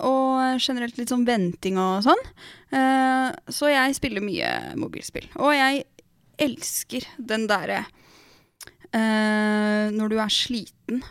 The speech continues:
å kunne bare skru av hjernen nesten, og la deg liksom lett underholde av sånne enkle, altså, klikk og pek, holdt jeg på å si. Altså, enkle spill med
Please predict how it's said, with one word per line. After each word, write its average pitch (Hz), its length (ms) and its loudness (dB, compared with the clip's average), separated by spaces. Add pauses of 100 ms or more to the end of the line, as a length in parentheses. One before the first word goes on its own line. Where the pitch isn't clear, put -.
(100)
å 233 100 -2
kunne 240 280 0
bare 202 440 2 (500)
skru 240 640 0
av 202 140 4
hjernen 208 320 -2
nesten, 240 420 -2
og 240 120 0
la 202 220 0
deg 214 160 -2
liksom 220 220 0
lett - 360 -2
underholde 214 680 0
av 208 160 2
sånne 220 300 -2 (280)
enkle, 240 720 -2 (1200)
altså, 226 320 0 (360)
klikk - 460 -4
og 240 180 2
pek, 214 300 2
holdt 240 200 -2
jeg 233 120 2
på 247 80 4
å 247 60 0
si. 277 180 6
Altså, 240 420 4
enkle 233 840 0
spill 302 460 0
med 240 200 2